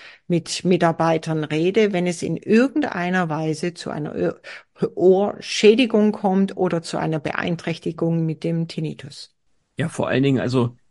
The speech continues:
Speaker 2: ich sag mal, irgendwie kommt's mir bis heute vor, dass wir noch einen gewissen Nachholbedarf,
Speaker 1: Mhm.
Speaker 2: äh, nach dieser covid-Pandemie einfach haben. Weil wir sind doch alles soziale Wesen, wir wollen doch miteinander reden, ja.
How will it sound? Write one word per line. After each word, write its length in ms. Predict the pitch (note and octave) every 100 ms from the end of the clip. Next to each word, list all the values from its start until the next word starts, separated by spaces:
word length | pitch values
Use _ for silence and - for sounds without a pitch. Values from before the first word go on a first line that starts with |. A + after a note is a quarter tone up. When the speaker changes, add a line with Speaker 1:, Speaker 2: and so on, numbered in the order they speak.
| _ _ _ _ _ _ _
Speaker 2:
ich 100 | C3+
sag 160 | B2+ -
mal, 100 | B2
irgendwie 320 | D3+ F#3 G3
kommt's 300 | - G3+ G3+
mir 80 | D3
bis 240 | D#3 D3
heute 300 | C#3+ D#3+ E3
vor, 200 | - D#3
dass 220 | D3 D3
wir 80 | D3+
noch 180 | D3 C3+
einen 100 | C#3+
gewissen 280 | D3+ D3+ A#2+
Nachholbedarf, 960 | A2+ - - C3+ B2+ B2+ G#2 A#2+ D#3+
Speaker 1:
Mhm. 60 | A#2+
Speaker 2:
äh, 280 | C3+ B2+ B2+
nach 200 | B2+ B2
dieser 240 | D3 C3
covid-Pandemie 1160 | B2+ - F#3 G3 - - C3+ C3+ C3 B2+ C3+ -
einfach 420 | G#2 B2+ A2+ A2+
haben. 300 | G#2 F#2 F#2 - - -
Weil 140 | B2
wir 100 | C3
sind 160 | B2+ D#3+
doch 120 | D3+
alles 260 | - C#3+ C3
soziale 560 | B2 - G2 B2 A2+
Wesen, 280 | A2+ C3+ C#3
wir 140 | A#2
wollen 200 | A2+ E3+
doch 100 | D4
miteinander 680 | E3+ A#3 F3+ - F3+ B2+ G#2
reden, 280 | B2 E3 C3+
ja. 220 | F#2+ C3+